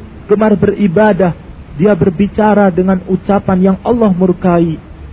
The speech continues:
Tidak disangka-sangka, akibat ucapannya tersebut menyebabkan ia tergelincir lebih jauh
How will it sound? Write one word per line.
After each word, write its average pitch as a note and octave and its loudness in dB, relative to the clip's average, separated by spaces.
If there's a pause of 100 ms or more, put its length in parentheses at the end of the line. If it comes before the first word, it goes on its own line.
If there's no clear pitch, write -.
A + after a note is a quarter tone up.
(200)
Tidak G3+ 2
disangka-sangka, A#3+ 0 (320)
akibat A#3 -2
ucapannya A3+ -2
tersebut G#3 -2
menyebabkan G3+ 0
ia G#3 -2
tergelincir G#3 0 (400)
lebih F#3+ 2
jauh A3 4